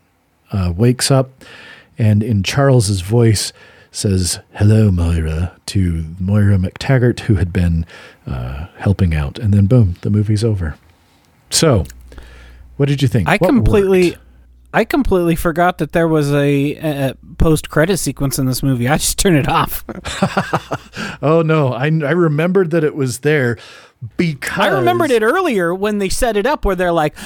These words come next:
Speaker 2: "What are the ethics of this, like,
Speaker 1: Yeah,
Speaker 2: empty body?"
Speaker 1: exactly.
Speaker 2: And then I was like, "Oh, yeah, he, like,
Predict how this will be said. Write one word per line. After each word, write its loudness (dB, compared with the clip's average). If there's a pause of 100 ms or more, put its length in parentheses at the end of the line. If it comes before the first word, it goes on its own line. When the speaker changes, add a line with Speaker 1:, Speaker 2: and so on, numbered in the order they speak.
(160)
Speaker 2:
"What -2
are 0
the -6
ethics -2
of -6
this, 0 (120)
like, 0
Speaker 1:
Yeah, -2
Speaker 2:
empty 0
body?" 0
Speaker 1:
exactly. -12 (260)
Speaker 2:
And 0
then 0
I 0
was 0
like, 0
"Oh, 0
yeah, 0
he, -4
like, -4